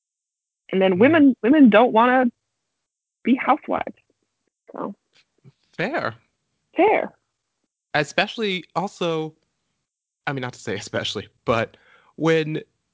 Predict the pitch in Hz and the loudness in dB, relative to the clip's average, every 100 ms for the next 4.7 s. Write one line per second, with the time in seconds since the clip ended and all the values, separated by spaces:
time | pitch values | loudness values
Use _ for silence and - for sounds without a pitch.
0 | _ _ _ _ 160 156 139 139 143 - | _ _ _ _ -4 -2 -2 0 -2 0
1 | 160 170 160 156 151 151 165 151 - 143 | -2 -4 -4 -4 -4 -2 -2 -4 -6 -4
2 | 143 143 - - - 180 180 156 143 143 | -4 -6 -6 -4 -2 -2 -4 -4 -6 -8
3 | _ 139 135 127 - 143 139 156 139 131 | _ -6 -4 -4 -6 -6 -4 -6 -4 -4
4 | 127 - 139 131 110 107 | -4 -6 -6 -4 -4 -4